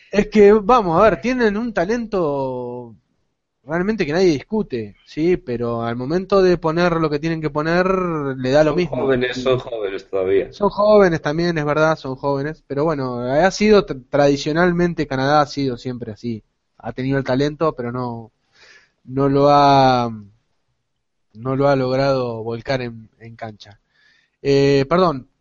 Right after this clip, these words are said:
Speaker 1: fueron nueve partidos los que jugó, no once. Nueve partidos, treinta y cuatro puntos, trece, ese fue el anteúltimo partido de Kelly,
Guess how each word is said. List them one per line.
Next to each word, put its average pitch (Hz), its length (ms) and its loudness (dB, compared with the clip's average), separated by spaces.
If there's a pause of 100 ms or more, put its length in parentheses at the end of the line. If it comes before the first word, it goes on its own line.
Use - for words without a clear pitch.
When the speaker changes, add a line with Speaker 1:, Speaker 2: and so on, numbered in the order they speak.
(140)
Speaker 1:
fueron 165 400 -4
nueve 175 240 -2
partidos 139 360 -4
los 117 80 -14
que 120 60 -12
jugó, 113 400 -12
no 123 200 -8
once. 104 360 -16
Nueve 147 280 -4
partidos, 165 720 -2
treinta 131 240 -6
y - 20 -12
cuatro 160 280 -4
puntos, 170 440 -6
trece, 156 560 -6 (200)
ese 139 220 -8
fue 143 140 -6
el 127 320 -2
anteúltimo 131 500 -6
partido 110 420 -10
de 110 80 -18
Kelly, 98 220 -20